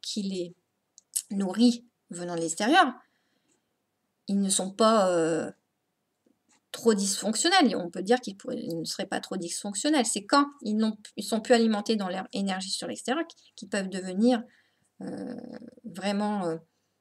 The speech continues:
dysfonctionnels et, euh, dans leur instinct, prioriser leur intérêt à l'intérêt de l'autre, puisqu'ils sont naturellement tournés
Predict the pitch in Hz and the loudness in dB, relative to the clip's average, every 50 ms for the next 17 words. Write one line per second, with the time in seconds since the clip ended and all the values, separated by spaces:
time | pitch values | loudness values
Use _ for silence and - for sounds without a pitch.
0 | _ - 185 202 202 - - - 196 190 190 - - 165 185 233 269 339 370 339 | _ -8 -4 0 0 0 0 0 -2 -4 -4 -2 -2 0 2 4 4 4 2 2
1 | 285 285 - _ _ _ _ _ _ - _ _ _ _ _ _ _ _ _ _ | -2 -6 -10 _ _ _ _ _ _ -20 _ _ _ _ _ _ _ _ _ _
2 | _ _ _ _ _ _ _ _ _ _ _ _ _ _ _ - 196 226 262 262 | _ _ _ _ _ _ _ _ _ _ _ _ _ _ _ 2 6 8 8 8
3 | 202 180 170 165 165 156 147 120 - - - - - - - 175 220 202 196 202 | 8 6 4 4 4 2 0 -2 -4 -6 -10 -12 -12 -12 -6 -2 -2 0 0 0
4 | 202 190 185 - 160 175 185 - - - 240 311 359 330 - _ _ _ _ _ | 0 0 -2 -2 -4 -4 -4 -2 2 4 4 4 2 0 -8 _ _ _ _ _
5 | _ _ _ _ - - - 269 262 226 214 - - 220 226 247 233 240 240 220 | _ _ _ _ 0 2 4 6 6 4 2 -2 0 6 8 8 8 8 6 4
6 | 220 214 202 233 226 220 202 196 196 196 196 240 339 349 - _ _ _ _ _ | 4 4 4 4 4 4 2 -2 -4 -2 2 2 2 0 -2 _ _ _ _ _
7 | _ _ _ _ _ _ _ _ _ _ _ _ _ _ _ - 214 208 220 214 | _ _ _ _ _ _ _ _ _ _ _ _ _ _ _ 0 0 2 2 2
8 | 240 214 233 254 269 285 240 247 - 233 - - - 208 202 - - 254 254 247 | 2 4 4 6 6 6 4 2 0 -6 -4 -4 -4 -4 -2 0 2 4 4 6
9 | 226 220 220 - 233 214 220 247 277 277 285 - 247 240 240 262 294 285 | 4 4 2 2 0 2 4 4 4 2 2 2 6 6 6 6 6 2